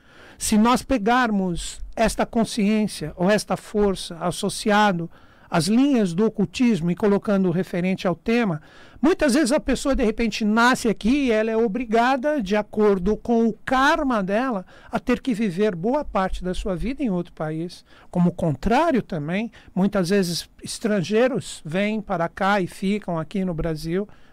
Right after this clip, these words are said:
né? Então, quando a gente tenta mensurar ou compreender a lei do karma, isso se torna muito difícil, é muito complicado. Então, quando a gente começa a modular todos esses pontos que eu estou colocando, a gente começa a pensar na nossa própria vida.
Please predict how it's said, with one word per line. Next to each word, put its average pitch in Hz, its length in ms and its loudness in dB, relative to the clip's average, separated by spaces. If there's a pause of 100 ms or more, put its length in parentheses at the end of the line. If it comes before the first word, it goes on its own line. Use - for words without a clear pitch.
(100)
né? 175 300 -2 (340)
Então, 302 540 2 (380)
quando 359 320 2
a 285 80 2
gente 233 600 0
tenta 277 440 0
mensurar 226 960 0
ou 185 120 2
compreender 202 720 0
a 185 60 0
lei 170 180 -2
do 156 120 -6
karma, 226 480 -2
isso 233 180 -8
se - 160 -12
torna 214 380 -2
muito 190 580 0
difícil, - 640 -12 (420)
é 185 100 0
muito 208 540 2
complicado. 156 760 -4 (360)
Então, 226 260 4
quando 370 200 0
a 330 100 4
gente 269 640 2
começa 277 560 4
a - 20 2
modular 233 520 2
todos 262 340 -4
esses 233 260 -4
pontos 262 480 0
que - 80 -4
eu 214 60 0
estou 196 240 -4
colocando, 196 640 -2
a 190 40 0
gente 208 260 -6
começa 233 640 -4
a 220 100 -4
pensar 233 480 -4
na 214 120 -6
nossa 175 280 -6
própria 165 380 -8
vida. 160 420 -6